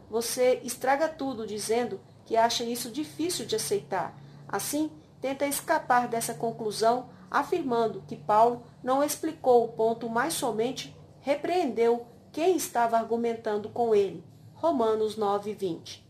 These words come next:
Não é essa a forma de manusear os textos sagrados. Um exame do texto mostrará que Paulo explica a questão. De fato, não teria havido razão alguma para a reprimenda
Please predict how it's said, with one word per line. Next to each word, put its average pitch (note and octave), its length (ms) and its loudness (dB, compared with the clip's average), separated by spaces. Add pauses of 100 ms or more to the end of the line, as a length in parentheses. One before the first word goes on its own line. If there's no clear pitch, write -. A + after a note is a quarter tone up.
(480)
Não C#4 180 4
é C#4+ 140 6
essa B3 280 2
a G#3+ 40 -2
forma A3 380 2
de G#3+ 120 -6
manusear G#3 640 0
os G3+ 100 -4
textos G3+ 380 -2
sagrados. F#3 760 -2 (360)
Um G#3+ 100 2
exame A3 440 4
do G#3 120 -4
texto A3+ 380 0
mostrará G#3 480 2
que G#3+ 160 -10
Paulo G#3 340 4
explica A#3+ 600 -4
a A3+ 100 -4
questão. B3+ 540 -6 (440)
De G3 140 -6
fato, C4 420 4 (280)
não C4 140 0
teria C#4 360 2
havido A3+ 280 -4
razão A3+ 400 0
alguma B3 520 0 (300)
para A3+ 180 4
a - 20 6
reprimenda A#3 800 -2